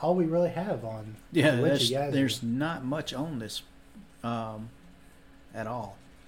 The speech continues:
Speaker 1: We just wanted to start off with that because it's, it's not really local to us, but it's in our own home state.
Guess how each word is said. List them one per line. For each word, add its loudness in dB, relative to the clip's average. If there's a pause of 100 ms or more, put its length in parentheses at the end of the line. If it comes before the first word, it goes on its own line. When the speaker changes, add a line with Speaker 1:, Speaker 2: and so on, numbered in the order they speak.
(580)
Speaker 1:
We 2
just 4
wanted 4
to 2
start 4
off 0
with -6
that 2
because -2
it's, -6 (1120)
it's -20
not 8
really 8
local 10
to 2
us, 6
but -4
it's -8
in -6
our 0
own -4
home -2
state. -10